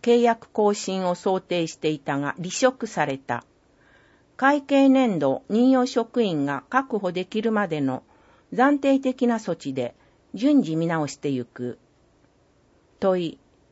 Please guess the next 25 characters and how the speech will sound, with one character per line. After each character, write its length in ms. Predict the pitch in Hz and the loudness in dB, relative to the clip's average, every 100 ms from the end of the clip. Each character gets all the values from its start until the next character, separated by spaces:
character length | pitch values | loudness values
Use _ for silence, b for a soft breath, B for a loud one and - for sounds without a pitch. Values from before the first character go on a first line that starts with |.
| _ _ _ | _ _ _
正 220 | - 302 | -2 -2
規 160 | 277 190 | -2 -8
採 320 | - 202 196 | 0 2 2
用 180 | 196 185 | 0 -2
数 280 | - 175 170 | -4 -4 0
を 180 | 165 160 | 0 0
増 60 | 220 | 0
や 140 | 277 | 0
す 160 | 269 175 | -2 -6
べ 100 | 165 | -6
き 160 | 151 | -4
で 140 | 135 120 | -4 -4
は。 180 | 107 - _ b b b b - | -6 -12 _ b b b b -6
答 360 | 208 208 180 | -2 0 0
え。 140 | 135 - _ _ _ _ _ | -2 -10 _ _ _ _ _
計 180 | 277 285 | 0 2
画 140 | 262 | -2
的 420 | 269 - 247 240 | -2 -2 -2 0
に 220 | 226 226 - | 0 -2 -8
採 300 | - 180 170 | -6 -4 0
用 180 | 165 143 | 0 -2
し 80 | - | -4
て 140 | - | -6
ゆ 120 | 131 120 | -4 -6
く。 320 | - 127 | -8 -8